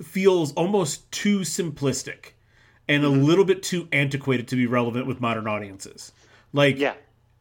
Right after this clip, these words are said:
Speaker 1: yeah, like, uh, everyone knows, you know, obviously the death and, you know, the dying sort of thing is maybe something that we don't see quite as frequently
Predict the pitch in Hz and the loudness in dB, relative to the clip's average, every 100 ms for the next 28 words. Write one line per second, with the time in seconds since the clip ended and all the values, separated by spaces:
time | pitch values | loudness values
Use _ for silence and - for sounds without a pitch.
0 | _ _ - - 175 247 160 139 143 185 | _ _ -20 -6 2 4 4 4 2 -2
1 | - - 202 202 185 165 156 147 139 127 | -4 0 2 2 2 2 2 4 2 0
2 | 180 165 147 175 175 165 160 139 131 143 | 0 2 2 2 0 2 -2 -2 0 0
3 | 139 131 135 135 120 120 127 127 127 123 | 0 -2 0 -2 -2 -2 0 0 0 -2
4 | 131 117 131 123 120 117 - - - - | -4 -4 -2 -2 -2 -6 -12 -20 -16 -2
5 | 135 135 127 135 127 139 127 127 - - | 4 4 4 -2 -2 0 0 0 -4 -4
6 | 131 123 117 - - - 135 135 135 131 | 2 2 0 -6 -20 -18 -10 -2 2 2
7 | 135 127 - 143 135 147 143 143 135 - | 0 -2 -4 -2 0 -2 0 -2 -2 -8